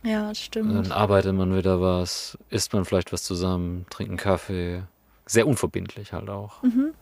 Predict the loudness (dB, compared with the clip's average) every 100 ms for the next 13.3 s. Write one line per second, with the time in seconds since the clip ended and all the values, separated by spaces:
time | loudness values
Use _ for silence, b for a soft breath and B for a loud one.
0 | _ -6 -6 -8 _ _ _ -20 -20 -2
1 | 4 4 4 0 2 2 0 0 2 0
2 | -6 -4 2 2 0 -4 -2 0 0 -2
3 | -2 -6 b b b b b -2 0 -2
4 | -2 -6 -10 _ _ -10 -10 -8 -6 -2
5 | -2 -2 -6 -2 2 2 2 -2 -2 -2
6 | 0 -2 -2 -2 0 0 0 -2 -2 -4
7 | -2 -4 -4 -12 b b b b b _
8 | 0 0 0 -4 -6 -2 -2 0 -4 -2
9 | 0 0 -2 -6 -2 0 0 0 -2 0
10 | 2 0 -6 -8 -2 -2 0 -4 -6 -8
11 | -8 -6 0 2 2 -2 -8 -14 _ _
12 | -12 -8 -2 4 6 8 6 2 2 2
13 | 2 -2 -4